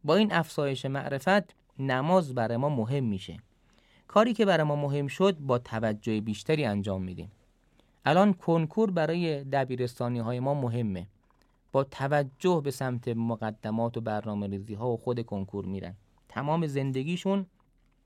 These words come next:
تحت شعاع این برنامه قرار می‌گیره. من اگه بدونم نماز در جز-، جزء آیندهٔ من و زندگی من اثر مستقیم داره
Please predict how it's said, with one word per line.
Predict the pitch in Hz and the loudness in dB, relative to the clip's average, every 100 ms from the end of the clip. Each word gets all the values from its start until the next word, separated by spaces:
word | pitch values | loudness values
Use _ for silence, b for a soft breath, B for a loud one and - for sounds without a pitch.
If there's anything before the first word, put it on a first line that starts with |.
| _ | _
تحت | 143 143 120 135 | -2 -2 0 -2
شعاع | - 135 147 | -2 0 2
این | 165 170 143 | 2 0 0
برنامه | 113 101 98 95 | 0 -2 -4 -4
قرار | 92 95 92 | -6 -6 -8
می‌گیره. | 104 113 - - - _ _ B B B B B | -12 -14 -20 -20 -20 _ _ B B B B B
من | 175 220 | -2 2
اگه | 233 226 | 4 4
بدونم | 185 208 185 156 127 127 135 | 4 4 4 2 0 -2 -2
نماز | 139 156 190 214 185 _ _ _ _ _ _ - | 0 2 4 4 0 _ _ _ _ _ _ -6
در | 165 156 147 | -2 -2 -4
جز-، | 156 170 165 156 - | -2 0 0 -4 -10
جزء | - 233 208 196 | -2 0 2 2
آیندهٔ | - 147 139 127 123 120 117 | 2 0 0 -2 0 0 -2
من | 135 131 110 120 | -2 -2 -2 -2
و | 127 | -2
زندگی | 127 127 120 120 131 | -2 0 -2 -2 -4
من | 156 - | -4 -4
اثر | 110 - 123 123 | -8 -8 -6 -4
مستقیم | 107 - - 101 110 107 | -6 -8 -12 -8 -6 -6
داره | 101 98 | -10 -14